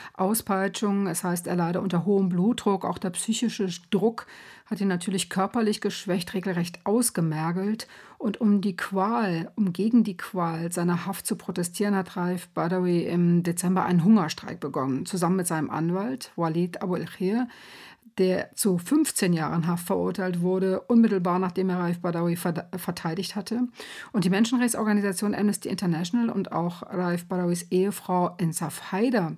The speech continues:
die mit den drei Kindern in Kanada im Exil lebt, berichten nun übereinstimmend, dass sich der Gesundheitszustand, ähm, ihres Mannes noch mal so stark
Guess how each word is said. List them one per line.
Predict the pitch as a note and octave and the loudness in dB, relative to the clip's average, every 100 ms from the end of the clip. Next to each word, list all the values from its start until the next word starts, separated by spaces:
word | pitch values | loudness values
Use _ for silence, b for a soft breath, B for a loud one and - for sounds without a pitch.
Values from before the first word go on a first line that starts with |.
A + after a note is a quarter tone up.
| - | -8
die | E3+ | -6
mit | D#3+ D#3 | -6 -4
den | E3+ | -6
drei | E3+ E3 E3 | -4 -6 -6
Kindern | - G#3 F#3+ | -2 0 0
in | D3+ E3+ | -2 -6
Kanada | F#3+ G3+ F3+ E3 | -4 -2 -2 -4
im | - | -4
Exil | D#3+ - G#3 G#3+ | -6 -6 -2 2
lebt, | G#3 G#3+ - B B B B - | 0 0 -12 B B B B -2
berichten | F#3 F#3+ - - G#3+ | 2 2 0 4 6
nun | G#3 | 6
übereinstimmend, | G3+ F3 - F#3+ A3 - A3+ G#3 | 2 2 2 2 2 2 2 2
dass | G3 F3+ | 0 -4
sich | F3 | -4
der | F3 | -2
Gesundheitszustand, | F3 E3+ F#3 A3 A3 G3 - G#3 G3 - F#3+ F#3+ F#3 - - | 0 0 2 2 0 -4 -6 -6 -6 -2 0 0 -2 -8 -4
ähm, | F3+ E3+ F3+ F3+ F3 - _ _ - F3 | 0 4 4 2 0 -6 _ _ -10 -8
ihres | - F#3 F3 F3 | -2 -2 0 2
Mannes | E3 F#3+ F#3 - | 2 2 0 -2
noch | F3+ - | -4 -2
mal | F#3 F#3 | 0 0
so | F3 G3 | 0 0
stark | A#3+ - E3 F#3+ - | 0 -6 -6 -6 -8